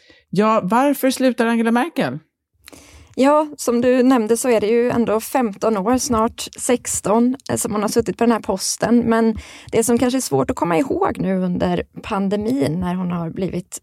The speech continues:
Speaker 2: populär och synts mycket, det var att det var, gick inte helt bra för, eh, Merkel och C D U tjugohundranitton. Eh, det började väl egentligen, kan man säga, tjugohundrafemton med Angela Merkels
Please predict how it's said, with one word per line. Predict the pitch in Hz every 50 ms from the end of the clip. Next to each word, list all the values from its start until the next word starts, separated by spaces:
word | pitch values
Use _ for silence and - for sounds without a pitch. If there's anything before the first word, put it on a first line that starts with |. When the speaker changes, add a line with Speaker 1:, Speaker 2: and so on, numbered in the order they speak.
| _ _
Speaker 2:
populär | - 202 196 - - 185 190 170 - 101 95 90
och | 104 104 98 -
synts | - - - - 262 269 262 240 - -
mycket, | 226 220 214 - - - -
det | 196
var | 240 247 220
att | 220 208
det | - 233 202 202 196 - - _ - - - - _ _ - -
var, | 190 208 196 -
gick | 208 233 254 - -
inte | 415 453 302 - 220
helt | 208 196 180 - -
bra | 175 165 - 247 311 - - - 196 - -
för, | - - 127 104 92 - 190 190
eh, | 175 170 180 175 - - -
Merkel | 202 196 185 180 170 180 - _ - - -
och | - 190 - -
C | - - - 196
D | 185 180 -
U | - 185 175 160 87 -
tjugohundranitton. | - - - - - 156 - 165 - - - - - 202 - - _ _ _ _ _ _ 131 113 101 117 180 180 - - - - - - - - _ _ -
Eh, | - 101 98 95 92 98
det | 101 - 190 185 180 - - _ _ _ _ _ - - - - 175 - -
började | - 254 247 - 170 175 170 - -
väl | 240 247
egentligen, | 147 151 135 - - 190 185 180
kan | 185 196
man | 202 190
säga, | 190 - - - - - 147 220 233 247 247
tjugohundrafemton | 254 - - 262 226 - 175 175 - 185 - - 202 - - - - - -
med | - - 151 147 147
Angela | 190 175 - - -
Merkels | - - - - - - - - - - -